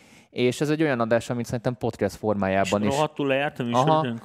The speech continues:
Speaker 1: érdemes
Speaker 2: Rohadtul.
Speaker 1: visszahallgatni.
Speaker 2: Mm.
Speaker 1: Slancsi kolléga úgy is hallgat minket, ő szokta várni a podcasteket, ez általában már másnap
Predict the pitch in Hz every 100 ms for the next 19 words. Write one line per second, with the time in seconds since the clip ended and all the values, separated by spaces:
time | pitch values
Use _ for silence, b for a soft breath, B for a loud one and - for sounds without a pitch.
0 | - 127 131 127 123 - - - 143 135
1 | 135 147 156 180 - 180 160 131 - 135
2 | 120 110 113 98 - 98 117 139 147 -
3 | 139 123 110 110 - 90 - 95 92 90
4 | 85 - 107 - 131 - 151 151 147 139
5 | 131 135 131 131 131 131 127 123 98 -